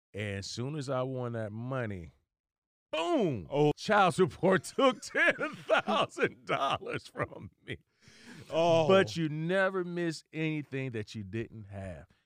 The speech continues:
Speaker 2: That's
Speaker 1: And it
Speaker 2: true.
Speaker 1: was a blessing.
Speaker 2: Yeah.
Speaker 1: It was a blessing 'cause I was in the hole.
Speaker 2: Right.
Speaker 1: And I thought it was so unfair that, you know, not only was I, uh, was I in college, they raised it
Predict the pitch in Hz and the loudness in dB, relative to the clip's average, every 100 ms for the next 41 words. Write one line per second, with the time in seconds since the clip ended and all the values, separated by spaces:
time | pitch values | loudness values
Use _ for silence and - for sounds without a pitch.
0 | _ 131 139 196 220 202 190 202 262 311 | _ -4 0 2 2 0 -2 -4 -6 -8
1 | - 95 - 190 151 _ _ - 175 190 | -12 -14 -12 -14 -14 _ _ -6 -2 -2
2 | 165 160 156 214 190 156 135 214 - 311 | -2 -6 -4 -6 -6 -8 -8 -8 -8 -8
3 | 190 208 151 117 698 - 208 76 _ - | -6 -8 -8 -10 -8 -8 -10 -14 _ -4
4 | 147 - 143 170 190 - 202 185 185 - | -2 -2 -6 -6 -6 -4 -4 -2 -6 -6
5 | 180 165 165 143 175 202 180 147 151 _ | -8 -6 -8 -10 -10 -6 -4 -6 -8 _
6 | _ _ _ 143 143 131 - _ _ _ | _ _ _ -4 -2 -4 -10 _ _ _
7 | _ 170 151 139 175 190 185 165 139 139 | _ -6 -4 -2 -2 -2 -2 -4 -2 -4
8 | 127 131 135 123 113 - 107 113 120 98 | -4 -6 -8 -6 -8 -10 -8 -6 -6 -8
9 | - 147 202 139 92 - _ _ _ - | -10 -10 -8 -8 -10 -14 _ _ _ -6
10 | 160 131 123 190 262 254 185 127 117 | -4 -6 -6 -4 -2 -2 -4 -10 -12